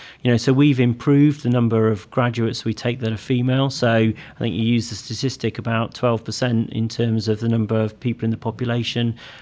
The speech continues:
Last year, thirty-one percent of our graduate intake were female.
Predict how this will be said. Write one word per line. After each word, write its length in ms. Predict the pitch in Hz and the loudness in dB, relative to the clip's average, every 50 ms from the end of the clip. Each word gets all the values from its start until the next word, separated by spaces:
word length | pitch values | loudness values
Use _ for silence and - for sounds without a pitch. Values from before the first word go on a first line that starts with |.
| - _ | -4 _
Last 320 | 131 127 127 120 - - | 2 2 2 2 0 0
year, 280 | 123 120 117 117 117 110 | 2 2 4 4 2 0
thirty-one 640 | 104 - - 127 117 113 - 117 117 123 120 117 | -2 -2 0 0 0 0 -2 -2 0 2 0 0
percent 460 | 113 113 - - 117 110 110 113 110 - | -2 -4 -4 -2 -2 0 0 -2 -2 -4
of 200 | 113 117 104 113 | -6 -6 -4 -2
our 200 | 113 110 110 104 | -2 0 -2 -2
graduate 440 | - 113 110 110 - 110 110 - | -2 -4 -4 -4 -4 -4 -6 -4
intake 600 | - 120 113 110 - - 110 110 113 - - - | -4 -4 -4 -4 -4 -6 -6 -6 -6 -10 -12 -10
were 100 | 117 110 | -8 -8
female. 560 | 101 - - 123 120 120 123 123 123 127 120 | -8 -6 -4 -4 -2 -2 0 0 -2 -2 -4